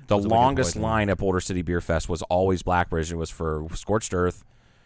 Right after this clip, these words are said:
Speaker 1: the Ginger Ale, Wicked Gingers, and Wicked Poison.
Speaker 2: Okay, now this one you're making now is gonna be what
Speaker 1: It's gonna
Speaker 2: at
Speaker 1: be,
Speaker 2: the moment?
Speaker 1: it's, it, not making. It's on tap. Went on tap
Speaker 2: On
Speaker 1: Friday.
Speaker 2: tap
Speaker 1: It's, uh,
Speaker 2: is
Speaker 1: about right at ten percent.
Speaker 2: Which is a little bit higher than the original original.
Speaker 1: Yes.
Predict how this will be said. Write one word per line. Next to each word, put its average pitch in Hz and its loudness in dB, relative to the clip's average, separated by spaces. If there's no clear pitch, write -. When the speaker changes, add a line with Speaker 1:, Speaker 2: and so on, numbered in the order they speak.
Speaker 1:
the 90 -2
Ginger 107 2
Ale, 92 2
Wicked 95 0
Gingers, 87 -2
and 85 -6
Wicked 80 -2
Poison. 69 -8
Speaker 2:
Okay, 101 -6
now 98 -4
this 110 -2
one 110 -2
you're 107 -2
making 98 -2
now 120 -4
is 143 -6
gonna 135 -8
be 120 -6
what 120 -4
Speaker 1:
It's - -6
gonna 117 0
Speaker 2:
at 110 0
Speaker 1:
be, 107 4
Speaker 2:
the 107 4
moment? 101 0
Speaker 1:
it's, 104 -2
it, 110 0
not 110 -2
making. 101 -2
It's 98 -4
on 113 0
tap. 113 0
Went 98 -4
on 95 -4
tap 101 -4
Speaker 2:
On 104 -2
Speaker 1:
Friday. 98 4
Speaker 2:
tap 92 -4
Speaker 1:
It's, 95 0
uh, 95 4
Speaker 2:
is - -10
Speaker 1:
about 98 0
right 98 0
at 98 0
ten 90 -2
percent. - -4
Speaker 2:
Which 117 -8
is 113 -8
a 127 -4
little 139 0
bit 113 -4
higher 110 2
than 104 0
the 101 0
original 98 0
original. 78 -8
Speaker 1:
Yes. - 0